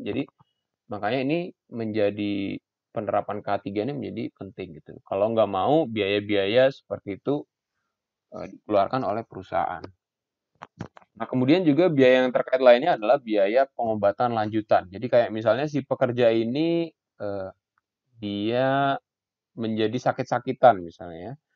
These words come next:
Atau si pekerja ini menjadi cacat gitu ya. Cacat,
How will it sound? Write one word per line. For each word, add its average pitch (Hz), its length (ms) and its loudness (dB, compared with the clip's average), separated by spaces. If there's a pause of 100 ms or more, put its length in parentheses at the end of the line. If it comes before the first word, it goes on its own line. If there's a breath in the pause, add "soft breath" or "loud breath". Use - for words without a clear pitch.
(320)
Atau 135 160 -4
si 147 80 -2
pekerja 131 400 2
ini 151 160 0
menjadi 120 480 0
cacat 110 400 4 (160)
gitu - 160 -18
ya. 98 240 -12
Cacat, 113 560 0